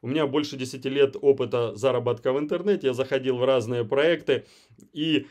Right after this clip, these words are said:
во-первых, там, смотрите, рассказываю просто для того, чтобы вы понимали,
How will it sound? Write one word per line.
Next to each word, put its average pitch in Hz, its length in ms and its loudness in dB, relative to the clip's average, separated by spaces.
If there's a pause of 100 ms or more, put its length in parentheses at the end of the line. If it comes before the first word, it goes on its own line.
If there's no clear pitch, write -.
(120)
во-первых, 147 460 4
там, 131 160 0
смотрите, 139 420 0
рассказываю 127 800 4
просто 143 400 -2
для 110 140 0
того, 127 220 0
чтобы 110 280 -4
вы 107 40 -6
понимали, 113 540 -4